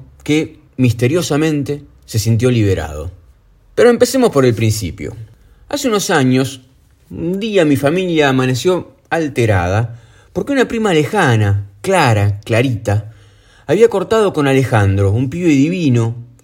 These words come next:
casi ingeniero, laburante, un tipo fiel.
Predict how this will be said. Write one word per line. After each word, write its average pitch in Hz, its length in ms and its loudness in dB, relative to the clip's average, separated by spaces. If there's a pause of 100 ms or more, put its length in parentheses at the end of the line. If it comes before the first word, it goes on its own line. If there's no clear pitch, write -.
(640)
casi 180 280 -4
ingeniero, 143 640 0
laburante, 120 720 2
un 131 100 0
tipo 123 240 -2
fiel. 110 640 2